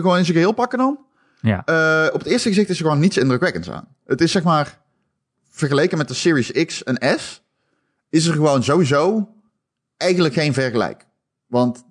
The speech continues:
Speaker 1: die consoles nemen backwards compatibility serieus en Sony niet, in
Speaker 2: Mhm.
Speaker 1: mijn optiek. Ehm, de X en S sp-, gaan terug tot en met de allereerste Xbox. Dan kun je twintig jaar een library spelen.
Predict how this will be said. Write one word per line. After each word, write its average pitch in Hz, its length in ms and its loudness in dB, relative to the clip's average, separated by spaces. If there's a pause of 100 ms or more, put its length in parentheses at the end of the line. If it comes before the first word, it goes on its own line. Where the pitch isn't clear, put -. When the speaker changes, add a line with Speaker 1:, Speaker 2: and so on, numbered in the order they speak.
Speaker 1:
die 175 440 0
consoles 143 600 0
nemen 123 340 2
backwards 127 360 -2
compatibility 113 680 -2
serieus 135 600 -2 (180)
en 110 100 -10
Sony 135 460 2
niet, 101 260 0 (580)
in 107 80 -6
Speaker 2:
Mhm. 104 80 2
Speaker 1:
mijn 95 220 2
optiek. - 400 -12 (460)
Ehm, 113 460 0
de 175 200 0
X 180 100 -4
en 160 240 0
S - 320 -10 (120)
sp-, - 300 -16
gaan 120 220 -4
terug 160 260 -2
tot 151 140 -4
en 131 60 -6
met 123 100 0
de 98 60 -2
allereerste 156 480 0
Xbox. 120 240 -4
Dan 117 100 -14
kun 113 80 0
je 95 80 0
twintig 202 300 -2
jaar 151 200 0
een 135 140 2
library 117 340 0
spelen. 107 420 0